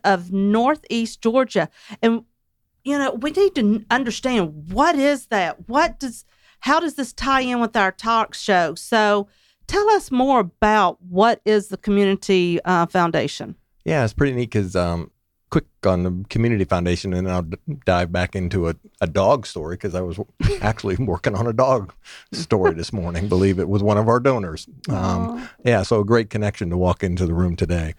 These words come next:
Speaker 2: But the
Speaker 3: Nice.
Speaker 2: Community Foundation, you know, for Northeast Georgia, there's ninety-five thousand foundations in America, but less than one percent are community foundations. So only eight or nine hundred of us in the entire country. Here in, uh,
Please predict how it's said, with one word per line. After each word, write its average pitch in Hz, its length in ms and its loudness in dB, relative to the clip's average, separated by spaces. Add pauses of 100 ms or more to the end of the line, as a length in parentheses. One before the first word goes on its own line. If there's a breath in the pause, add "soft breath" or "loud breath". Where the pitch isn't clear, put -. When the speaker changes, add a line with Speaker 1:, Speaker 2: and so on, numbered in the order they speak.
(140)
Speaker 2:
But 262 180 -4
the 131 60 2
Speaker 3:
Nice. 123 80 -4
Speaker 2:
Community 156 340 -2
Foundation, 104 680 0 (240)
you 104 240 -2
know, 98 180 -4
for 110 100 2
Northeast 98 480 0
Georgia, 87 320 0
there's 85 220 -4 (260)
ninety-five 98 680 0
thousand 87 420 -2
foundations 82 560 -4
in 80 40 -8
America, 80 360 -6
but - 160 -14 (180)
less 104 240 2
than 90 240 -4
one 87 180 -2
percent 85 320 -4
are 80 100 -8
community 82 420 -6
foundations. 76 580 -10
So 87 300 -4
only 104 260 -2
eight 101 220 0
or 90 60 -2
nine 85 260 -4
hundred 80 320 -6
of 73 120 -10
us - 160 -12
in 85 60 -12
the 80 60 -10
entire 78 340 -6
country. 78 420 -10 (460 loud breath)
Here 123 540 2
in, 98 280 -2
uh, 92 220 -2